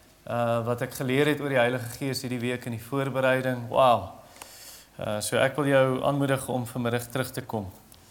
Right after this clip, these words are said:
Lukas dertien vers tweeëntwintig, die tema, jou kans om gered te word.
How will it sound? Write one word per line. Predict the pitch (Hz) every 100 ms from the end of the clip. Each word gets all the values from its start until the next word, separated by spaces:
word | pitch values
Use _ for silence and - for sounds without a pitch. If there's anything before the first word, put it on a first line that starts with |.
| - - - - - - _ - - - - - - _ _ _
Lukas | 165 202 190 -
dertien | 185 208 214 208
vers | 208 190 190
tweeëntwintig, | - 202 196 - 226 226 233 220 185 -
die | 170 -
tema, | 220 220 220 220 208 - - - - - _ -
jou | 160 190 190
kans | 208 208 208 - -
om | 185 180 175
gered | - 165 165 175 175
te | 170
word. | 147 113 - -